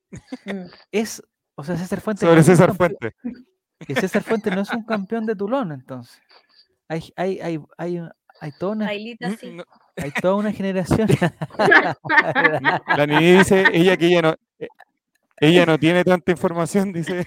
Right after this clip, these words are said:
Speaker 3: <laughs> al respecto de César Fuentes.
Speaker 1: De César Fuentes. Em, qué ordinaria, Clau, te escuché. Eh, entonces, no es un campeón de Toulon. Hay un, hay una generación completa que sí son los campeones de Toulon.
Speaker 3: Sí,
Speaker 1: Eh,
Speaker 3: señor.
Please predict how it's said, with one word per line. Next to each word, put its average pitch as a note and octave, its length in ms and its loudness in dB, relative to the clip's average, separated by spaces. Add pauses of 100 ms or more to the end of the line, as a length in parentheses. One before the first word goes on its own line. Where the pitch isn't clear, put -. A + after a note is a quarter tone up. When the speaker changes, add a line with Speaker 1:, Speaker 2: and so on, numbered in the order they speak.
Speaker 3:
<laughs> E3 260 -10
al D3+ 80 -10
respecto D3+ 440 -14
de D#3 40 -10
César D3 220 -10
Fuentes. A#2+ 360 -16
Speaker 1:
De C#3+ 60 -14
César C#3+ 300 -12
Fuentes. D3+ 480 -12 (100)
Em, C3 880 -12 (800)
qué C3+ 100 -8
ordinaria, B2 380 -6
Clau, A2 240 -10
te - 100 -14
escuché. - 300 -2 (640)
Eh, B2+ 640 -4 (1500)
entonces, F3+ 480 -2
no E3+ 160 -4
es G#3 160 -8
un G3+ 180 -10
campeón G3 280 -8
de F#3+ 60 -8
Toulon. G3 440 -8 (120)
Hay F#3+ 200 -2
un, G3+ 160 -4
hay F3 180 -4
una F#3+ 100 -2
generación F3+ 380 -8
completa G3 440 -4
que F3 120 -10
sí G#3+ 160 -14
son F#3 240 -12
los A2+ 140 -18
campeones A#2+ 360 -8
de A#2 80 -8
Toulon. C#3+ 440 -8 (1080)
Speaker 3:
Sí, - 80 -20 (120)
Speaker 1:
Eh, - 60 -18
Speaker 3:
señor. B2+ 260 -14